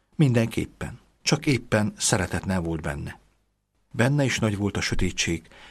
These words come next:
mert még nem tért meg, mert még nem világította be az ő szívét Jézus Krisztus, aki mindenkinek felajánlja fényét, kivétel nélkül.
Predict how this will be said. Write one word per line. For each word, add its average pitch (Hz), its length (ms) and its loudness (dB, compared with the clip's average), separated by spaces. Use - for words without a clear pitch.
mert 110 420 2
még 117 260 4
nem 123 220 2
tért 98 400 -2
meg, 87 380 -2
mert 113 300 2
még 120 380 2
nem 131 180 4
világította 101 800 0
be 101 180 0
az 95 260 -2
ő 120 180 4
szívét 107 500 0
Jézus 107 380 0
Krisztus, - 520 -2
aki 120 220 0
mindenkinek 120 600 2
felajánlja 90 540 0
fényét, 85 640 -6
kivétel 87 560 -4
nélkül. 85 500 -10